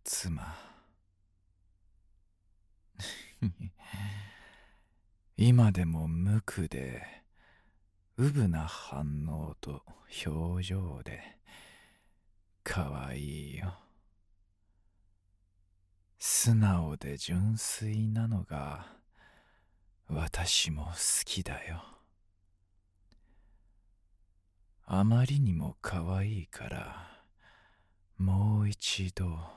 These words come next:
可愛がってしまいたくなるよ。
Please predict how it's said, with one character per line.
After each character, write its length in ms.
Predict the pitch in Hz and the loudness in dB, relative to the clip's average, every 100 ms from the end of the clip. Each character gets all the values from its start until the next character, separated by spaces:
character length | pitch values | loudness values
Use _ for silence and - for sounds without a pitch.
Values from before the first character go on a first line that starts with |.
| - - _ _ _ _ _ _ _ _ _ | -20 -20 _ _ _ _ _ _ _ _ _
可 360 | - - 80 87 | -6 -4 -2 0
愛 220 | 104 120 | 0 -2
が 160 | 120 123 | -4 -8
っ 60 | - | -8
て 140 | - - | -10 -6
し 260 | - - | -2 -2
ま 220 | 143 71 64 | -4 -6 -8
い 100 | 65 | -10
た 160 | - | -14
く 180 | - - | -12 -8
な 220 | 67 67 | -6 -6
る 160 | 62 - | -10 -14
よ。 260 | - - | -20 -20